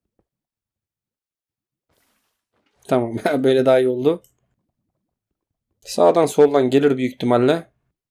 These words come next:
Üç tane oldu mu? Bu arada hemen bakalım. Nerede, nerede, nerede?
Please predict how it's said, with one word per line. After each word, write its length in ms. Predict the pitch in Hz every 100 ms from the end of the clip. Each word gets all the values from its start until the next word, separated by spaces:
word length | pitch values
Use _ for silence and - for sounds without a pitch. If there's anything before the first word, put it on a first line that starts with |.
| _ _ _ _ _ _ -
Üç 160 | 202
tane 200 | - 180
oldu 180 | 175 165
mu? 140 | 123 147
Bu 100 | 202
arada 260 | 180 165
hemen 340 | 175 175 143 139
bakalım. 420 | 147 170 143 - _ _ _ _ _ _ _ _ _ _ _ _
Nerede, 380 | 131 127 120 117
nerede, 280 | 117 117 113
nerede? 440 | 117 135 170